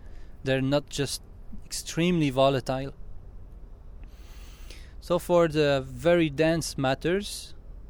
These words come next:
for, let's say again, gold or silver, we probably need to have a very, maybe sweet,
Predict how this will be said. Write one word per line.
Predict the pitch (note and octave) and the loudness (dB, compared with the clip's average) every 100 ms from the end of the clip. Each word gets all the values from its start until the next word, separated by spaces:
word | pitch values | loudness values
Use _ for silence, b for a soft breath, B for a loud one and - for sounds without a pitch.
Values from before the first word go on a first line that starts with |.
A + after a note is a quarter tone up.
| - - - | -16 -16 -16
for, | - - B2 A#2+ A#2+ A#2+ - - - - b b b b - - | -10 -2 0 2 0 -6 -14 -16 -16 -16 b b b b -16 -6
let's | B2+ B2+ - | -4 -2 0
say | C#3+ C3+ | 0 2
again, | C3 B2+ C3+ B2+ B2 | 0 0 0 0 2
gold | D#3+ G#3+ C#3+ B2+ | 4 4 4 2
or | B2 | 0
silver, | - G3+ A3+ C#3+ B2+ - - - B B B B - - - | 2 4 6 4 0 -2 -6 -8 B B B B -4 -4 0
we | C3 | 0
probably | - D#3 F3+ D3+ C#3+ C#3 | 4 6 6 4 2 2
need | C3 C3+ C3+ | 2 2 0
to | - C3+ B2+ | -6 -4 -2
have | B2+ C3+ C3+ A#2+ - - - - - - - - - | -2 0 0 -2 -12 -14 -16 -16 -16 -16 -14 -8 -4
a | C#3 | -4
very, | A#2+ D3 D3+ C3+ C3 C3 - - - - - - - - - - - - - - - - | 0 2 4 2 0 -2 -6 -2 -2 -2 -10 -10 -10 -10 -14 -14 -16 -16 -16 -16 -16 -8
maybe | C#3 D#3 D#3 | -2 0 0
sweet, | - - F#3 F3 - | -2 0 2 2 -2